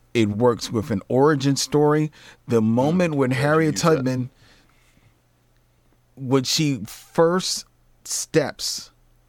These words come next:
Speaker 1: or is about to take her steps into Pennsylvania,
Speaker 2: Mm-hmm.
Speaker 1: free. And it was a moment she's standing there, and she's standing in the sun of Pennsylva-,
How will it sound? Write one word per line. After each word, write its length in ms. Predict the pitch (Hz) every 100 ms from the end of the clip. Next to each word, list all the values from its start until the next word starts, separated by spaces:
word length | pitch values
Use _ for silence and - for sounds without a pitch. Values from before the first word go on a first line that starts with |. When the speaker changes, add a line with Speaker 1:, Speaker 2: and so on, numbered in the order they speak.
| _ _ _ _ _ _ _ _ _ _ 131
Speaker 1:
or 80 |
is 120 | 117 110
about 260 | 110 147
to 60 | 139
take 220 | 156 139
her 100 | 120
steps 460 | - - 117 - - -
into 340 | 120 127 120
Pennsylvania, 840 | - 131 113 107 98 95 80 67 - _ 120
Speaker 2:
Mm-hmm. 280 | 135 135 294 - _ _ _ _ _ _ _ _ _ _ _ _ _ _ _ _ _ _ _ _
Speaker 1:
free. 640 | - - - 117 90 76 - _ _ _ - - _ -
And 120 | 104
it 40 |
was 140 | 104 110
a 60 |
moment 420 | 101 117 127 123
she's 200 | 113 107
standing 460 | - - 127 127 120
there, 160 | 113 113
and 100 | 104
she's 160 | 104
standing 500 | - 127 120 127 123
in 160 | 101 104
the 80 | 92
sun 600 | - - 127 123 123 123
of 300 | - 107 -
Pennsylva-, 520 | 120 113 110 101